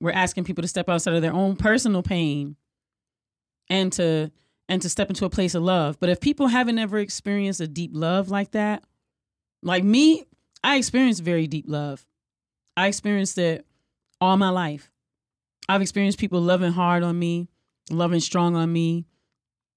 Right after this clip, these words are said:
I like a lot, a lot, a lot, like a really deep amount of love. But I'm, but I'm also, I understand that, that many of our people have never experienced,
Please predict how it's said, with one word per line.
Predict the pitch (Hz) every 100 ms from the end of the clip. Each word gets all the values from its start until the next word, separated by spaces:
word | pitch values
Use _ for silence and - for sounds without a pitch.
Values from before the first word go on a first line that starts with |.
| _ - -
I | 175
like | 180 -
a | 170
lot, | 156 180 180
a |
lot, | 165 165
a | 175
lot, | 160 156
like | 165
a | 170
really | 160 180 175
deep | 143 147 175 -
amount | 165 160 156
of | 147
love. | 160 151 147 139 _ _ _ _ _ _ _ -
But | 175 190
I'm, | 196 214 175
but | 190
I'm | 202 190
also, | 196 247 226 185
I | -
understand | - 208 185 - 208 220 185
that, | 170 165 -
that | 170 160 - _ _ _ _ _ _ -
many | 185 220 254
of | 196
our | 185
people | - 247 220
have | 180 160
never | 170 190 185
experienced, | 175 160 - - - 185 202 165 156 147 - -